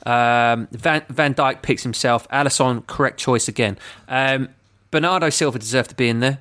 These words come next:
because of what he did for Manchester City last year. Oh, and also for Portugal in the summer.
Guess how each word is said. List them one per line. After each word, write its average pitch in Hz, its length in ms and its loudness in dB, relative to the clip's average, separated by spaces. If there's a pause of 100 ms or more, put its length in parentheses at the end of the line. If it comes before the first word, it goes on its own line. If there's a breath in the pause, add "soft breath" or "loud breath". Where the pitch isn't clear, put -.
(340)
because 131 200 -2
of 117 80 0
what 131 120 2
he 120 60 -2
did 135 140 0
for - 80 -2
Manchester 123 320 -2
City - 280 -2
last 120 300 0
year. 117 140 2 (220 loud breath)
Oh, 170 220 0 (140 loud breath)
and 175 220 2
also 180 340 2
for 147 120 -2
Portugal 135 440 0
in 104 60 -2
the 104 60 -4
summer. 101 400 -2